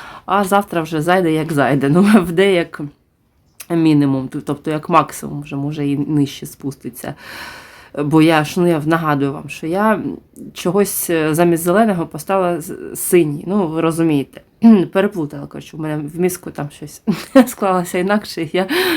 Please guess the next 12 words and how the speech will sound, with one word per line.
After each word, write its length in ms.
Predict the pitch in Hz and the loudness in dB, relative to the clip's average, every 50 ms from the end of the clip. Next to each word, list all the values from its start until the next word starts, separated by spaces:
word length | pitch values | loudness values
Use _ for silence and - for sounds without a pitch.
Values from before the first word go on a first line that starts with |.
| 302 - | -4 -6
щось 140 | - 196 - | -8 -10 -8
подумала, 440 | - 180 185 220 226 220 190 175 175 | -4 0 2 4 6 6 4 4 2
що, 280 | 180 - - 170 170 - - - - - - - 214 - | 0 -4 -6 -6 -6 -6 -12 -18 -18 -18 -18 -18 -14 -8
е, 120 | - 170 | -8 -8
т-, 220 | 160 - - 180 175 - - | -8 -6 -8 -8 -8 -6 0
чи 80 | - 208 | 4 4
немає 300 | 208 202 190 190 196 190 | 6 6 6 4 4 4
зеленого, 480 | 175 170 170 160 165 160 151 147 151 | 2 0 0 0 0 0 -2 -4 -6
чи, 140 | 151 - - | -4 0 2
ну, 60 | 294 | 4
якось 300 | 311 240 214 - 190 180 | 4 4 2 0 -4 -8
так 180 | - - 202 | -6 -8 -10